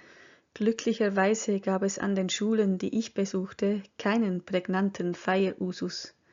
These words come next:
Wenn es dennoch zu Festen kam, versuchte ich intensiv, einen Grund zu finden, um nicht hingehen zu müssen. Auf die Idee, einfach zu sagen,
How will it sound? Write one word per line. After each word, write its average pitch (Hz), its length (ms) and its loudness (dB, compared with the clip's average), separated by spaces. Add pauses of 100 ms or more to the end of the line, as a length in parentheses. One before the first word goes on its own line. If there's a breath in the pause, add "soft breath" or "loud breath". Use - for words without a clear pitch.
(600 loud breath)
Wenn 190 120 0
es 190 160 -2
dennoch 240 380 4
zu - 160 -6
Festen 190 500 2
kam, 208 380 2 (320 loud breath)
versuchte 208 520 0
ich 196 240 0
intensiv, 196 760 0
einen 185 320 0
Grund 214 400 0
zu - 80 -6
finden, 196 580 -2 (140)
um 190 100 -2
nicht 190 220 -2
hingehen 202 560 2
zu 170 120 -4
müssen. 170 440 -2 (1080 soft breath)
Auf 190 200 4
die 190 140 -2
Idee, 196 340 6
einfach 196 320 0
zu - 120 -4
sagen, 196 500 0